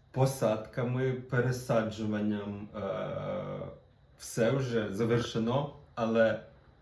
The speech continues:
сталося <laughs> не так, як гадалося. Боже, з четвертого разу записую цю фразу. Кошмар. Коротше,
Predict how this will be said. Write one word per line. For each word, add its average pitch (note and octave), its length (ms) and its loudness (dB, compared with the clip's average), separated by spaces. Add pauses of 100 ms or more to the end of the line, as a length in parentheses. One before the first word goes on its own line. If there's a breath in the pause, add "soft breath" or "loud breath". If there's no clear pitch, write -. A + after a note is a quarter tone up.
(100)
сталося C#3 920 2
<laughs> - 40 -8
не A2 340 -4
так, - 280 0
як G#2+ 220 -2
гадалося. A2+ 880 0 (1000 loud breath)
Боже, A2+ 340 0
з - 180 -6
четвертого C3+ 600 6
разу C3 420 4
записую A#2+ 680 2
цю A2+ 160 -6
фразу. G2+ 680 -4 (1300 loud breath)
Кошмар. A2+ 580 -2 (680 loud breath)
Коротше, - 560 6